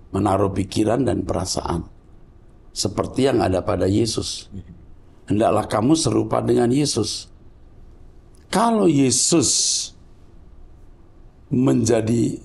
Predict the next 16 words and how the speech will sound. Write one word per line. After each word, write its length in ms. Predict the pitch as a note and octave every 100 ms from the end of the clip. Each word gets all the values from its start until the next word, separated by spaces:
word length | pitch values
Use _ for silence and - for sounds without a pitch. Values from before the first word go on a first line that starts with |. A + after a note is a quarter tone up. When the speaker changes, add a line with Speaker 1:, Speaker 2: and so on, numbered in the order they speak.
| -
Speaker 1:
satu 400 | - A#2+ A#2 A2+
sosok 480 | - A#2+ A2 C#3 -
yang 160 | G2+
tidak 320 | F#2+ A2 F#2+ F2+
bisa 240 | F#2+ G#2
berbuat 400 | F#2 F#2 F#2+ F#2
dosa, 640 | G2 F#2+ - C3 G2 - - - - - - -
ya 80 | A#2
kita 240 | D#3+ A3+
nggak 200 | A#3 D3+
bisa 200 | C3 C#3+
contoh. 560 | - F#3+ G3+ - - A#2+ - - F#2+ E2 - - - - - - - - -
Kita 240 | - D#3+ -
nggak 160 | C#3+
bisa 240 | C#3 C3+ D3+
mengagumi 1000 | C3+ C3+ C3+ A#2+ - E3+ A#3 A#3+ B2+ G#2